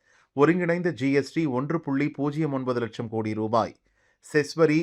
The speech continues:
பனிரெண்டாயிரத்து எட்நூற்று எழுபத்து ஒன்பது கோடி ரூபாய் என மொத்தம் இரண்டு புள்ளி பூஜ்ஜியம் ஒரு லட்சம் கோடி ஜி எஸ் டி வசூலாகி உள்ளது. உள்நாட்டு பரிமாற்றம் மூலம் கிடைக்கும் வருமானம்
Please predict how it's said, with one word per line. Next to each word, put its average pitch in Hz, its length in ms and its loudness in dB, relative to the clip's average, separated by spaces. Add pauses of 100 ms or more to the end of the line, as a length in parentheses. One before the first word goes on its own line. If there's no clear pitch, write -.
பனிரெண்டாயிரத்து 147 880 0
எட்நூற்று 156 480 -2
எழுபத்து 151 400 -2
ஒன்பது 135 280 -2
கோடி 120 260 -2
ரூபாய் 131 380 2
என 123 160 0 (520)
மொத்தம் 143 460 2
இரண்டு 147 340 0
புள்ளி 151 300 0
பூஜ்ஜியம் 156 480 -2
ஒரு 151 160 0
லட்சம் 139 300 -4
கோடி 131 260 -2
ஜி 117 180 -4
எஸ் 151 200 0
டி 143 100 -4
வசூலாகி 117 680 -4
உள்ளது. 113 300 0 (500)
உள்நாட்டு 180 440 4
பரிமாற்றம் 147 580 0
மூலம் 139 260 -2
கிடைக்கும் 127 380 -2
வருமானம் 120 540 2